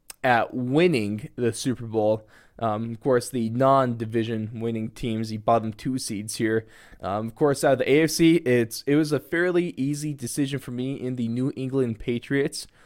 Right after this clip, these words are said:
just because I trust them way more than I trust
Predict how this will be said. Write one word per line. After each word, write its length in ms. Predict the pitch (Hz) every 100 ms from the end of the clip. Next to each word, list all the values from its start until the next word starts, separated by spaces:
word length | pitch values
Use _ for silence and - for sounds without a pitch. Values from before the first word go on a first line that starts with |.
| _
just 260 | - 139 -
because 440 | 127 - 120 113
I 100 | -
trust 400 | 117 - 131 -
them 280 | - 127 127
way 180 | 117 117
more 460 | 120 113 113 117 113
than 280 | 113 110 101
I 240 | 110 110
trust 640 | 107 - - 110 113 -